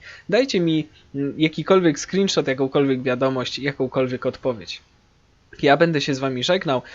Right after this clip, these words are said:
i na koniec filmu, żeby tutaj nie zasłonić żadnego okienka, wrzuciłem wam specjalnie pięć minut gameplaya,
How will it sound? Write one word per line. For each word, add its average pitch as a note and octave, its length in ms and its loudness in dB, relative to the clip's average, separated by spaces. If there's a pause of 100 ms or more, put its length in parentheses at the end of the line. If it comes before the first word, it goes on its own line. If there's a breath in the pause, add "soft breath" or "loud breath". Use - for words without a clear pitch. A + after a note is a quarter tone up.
(160 loud breath)
i D3+ 80 0
na D3 120 0
koniec A#3 440 2 (220 loud breath)
filmu, F#3 640 2
żeby C3+ 340 0
tutaj C#3 400 2
nie D#3+ 220 2
zasłonić D3+ 440 0
żadnego C#3 380 0
okienka, C3+ 400 -2
wrzuciłem C#3 560 0
wam B2+ 160 -4
specjalnie C3+ 720 0
pięć A3 400 -2
minut E3 260 4
gameplaya, C#3 600 0